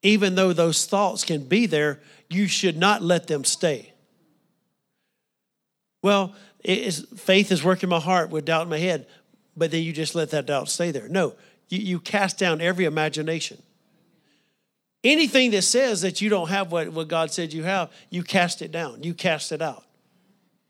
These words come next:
Never permit a mental picture of failure to remain in your mind.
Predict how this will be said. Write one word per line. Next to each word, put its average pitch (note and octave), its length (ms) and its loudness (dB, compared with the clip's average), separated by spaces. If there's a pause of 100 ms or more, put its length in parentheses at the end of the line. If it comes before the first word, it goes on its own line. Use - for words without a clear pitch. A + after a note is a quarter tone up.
(800)
Never A#3+ 340 6
permit G#3+ 380 0
a F#3 60 2
mental F#3+ 280 0
picture F#3 380 -2
of D3+ 80 -2
failure C#3+ 520 0
to C#3+ 200 -6
remain D3 340 0
in D3+ 60 -6
your C3+ 100 -2
mind. C3 380 -8